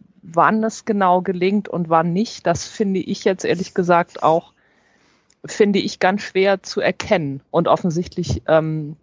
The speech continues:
äh, Mannschaft und Trainer ja auch, weil sonst würden sie es ja auch irgendwie abstellen oder würde es ihnen ja auch gelingen, das öfter wirklich, ähm,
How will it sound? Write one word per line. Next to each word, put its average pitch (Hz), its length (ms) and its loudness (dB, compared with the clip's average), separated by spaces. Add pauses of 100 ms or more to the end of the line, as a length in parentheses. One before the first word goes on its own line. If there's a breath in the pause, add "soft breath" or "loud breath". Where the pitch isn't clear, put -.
(440)
äh, 156 160 0
Mannschaft 156 600 -2
und 170 140 -8
Trainer 156 380 -2
ja 147 180 0
auch, 151 320 2
weil 143 140 0
sonst 147 300 -2
würden 156 200 0
sie 143 100 -2
es - 120 -8
ja 143 120 2
auch 127 260 0 (420)
irgendwie 151 360 0
abstellen 135 580 0
oder 143 220 2 (140)
würde 151 280 2
es - 120 -4
ihnen 151 180 -2
ja 151 100 4
auch - 180 0
gelingen, 156 460 0 (580 loud breath)
das 151 320 -2
öfter 147 640 0
wirklich, - 560 -6
ähm, 139 440 -4